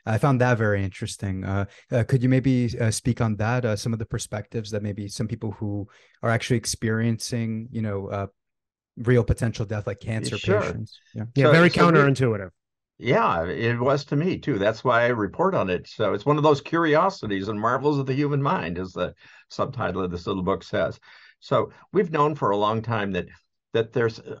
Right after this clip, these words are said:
Speaker 2: reasonable stability to s-, what we call subjective well-being, happiness and life satisfaction across the lifespan. Tell me somebody's age, and I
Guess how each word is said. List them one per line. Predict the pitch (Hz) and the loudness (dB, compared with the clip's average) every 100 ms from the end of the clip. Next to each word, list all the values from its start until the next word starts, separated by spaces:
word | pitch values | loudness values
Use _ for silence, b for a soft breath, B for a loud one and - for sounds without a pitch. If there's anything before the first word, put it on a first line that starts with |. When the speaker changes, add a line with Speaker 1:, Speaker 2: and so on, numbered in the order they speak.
| _ | _
Speaker 2:
reasonable | - 139 170 262 - 220 190 | -20 -6 -4 -4 0 2 2
stability | 143 139 107 143 151 123 123 120 | 0 -4 0 2 4 2 -2 -6
to | 104 | -8
s-, | - - - - | -8 -14 -16 -10
what | - 143 | -4 -2
we | - | -2
call | - 117 | 0 0
subjective | 117 - 90 87 117 - 101 | 0 -4 -6 -2 -4 -2 -4
well-being, | 90 98 92 98 101 - - - | 0 0 0 -2 -4 -6 -14 -10
happiness | 104 107 101 92 90 | -4 -4 -2 -4 -4
and | 90 | -4
life | 87 92 | -4 -4
satisfaction | 87 90 85 80 98 98 - 95 B B B - | -4 -4 -4 -6 -8 -8 -8 -12 B B B -16
across | - 120 117 117 | -4 0 0 0
the | 101 | -2
lifespan. | 87 90 - - 85 69 73 _ _ - | 0 -2 -4 -10 -8 -8 -12 _ _ -4
Tell | 156 | -2
me | 170 | 0
somebody's | 143 143 127 113 | 0 0 0 -2
age, | 117 107 110 110 | 0 0 0 -4
and | - 95 | -8 -4
I | 92 98 | -2 -2